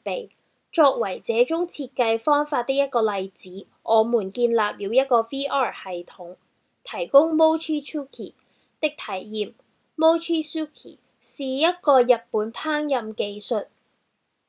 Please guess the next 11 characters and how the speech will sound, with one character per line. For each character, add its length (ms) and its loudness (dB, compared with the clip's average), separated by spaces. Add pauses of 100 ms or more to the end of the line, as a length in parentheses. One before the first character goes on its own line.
(180)
用 320 8
於 260 4
用 260 2
攪 300 0
拌 240 4
方 260 0
式 180 -2
蒸 340 -2
糯 220 -2
米 280 -12
飯， 300 -6